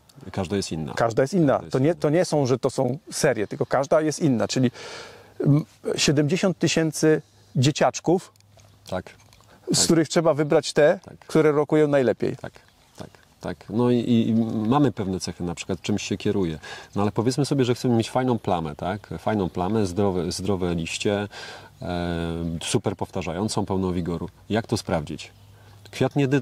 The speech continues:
Speaker 1: nie determinuje pierwszej
Speaker 2: No właśnie,
Speaker 1: selekcji.
Speaker 2: no
Speaker 1: Trzeba ją
Speaker 2: właśnie.
Speaker 1: zachować. Trzeba zachować dużo, du-, dużo z nich, te, które, e, pokazują siłę, e, pierwszego uderzenia. No to wtedy na pewno tak. Zdrowotność, siła pierwszego uderzenia, pokrój.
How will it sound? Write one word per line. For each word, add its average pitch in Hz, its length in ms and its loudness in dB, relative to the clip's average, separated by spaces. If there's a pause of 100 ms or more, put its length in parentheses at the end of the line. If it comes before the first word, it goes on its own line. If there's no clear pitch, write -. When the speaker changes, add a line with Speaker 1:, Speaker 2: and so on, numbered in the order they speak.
Speaker 1:
nie 127 260 2
determinuje 131 640 0
pierwszej 127 240 2
Speaker 2:
No 120 80 2
właśnie, 165 240 2
Speaker 1:
selekcji. - 260 -12
Speaker 2:
no 110 80 0
Speaker 1:
Trzeba 113 60 0
ją 139 120 4
Speaker 2:
właśnie. 120 180 -2
Speaker 1:
zachować. 90 400 -4
Trzeba 98 160 -2
zachować 98 380 -2
dużo, 87 240 -2 (100)
du-, 98 260 -2
dużo 90 340 -2
z - 80 -6
nich, 98 160 -4
te, 101 120 -2
które, 95 300 -2 (400)
e, 95 140 2
pokazują 101 480 0
siłę, 110 320 2 (140)
e, 87 200 -4
pierwszego 98 400 -2
uderzenia. 87 500 -2 (100)
No 92 120 -4
to 92 120 -4
wtedy 85 260 -6
na 80 120 -2
pewno 78 300 -8
tak. - 240 -10
Zdrowotność, 104 540 -2
siła 92 240 -4
pierwszego 90 420 -6
uderzenia, 104 500 0
pokrój. 90 500 -4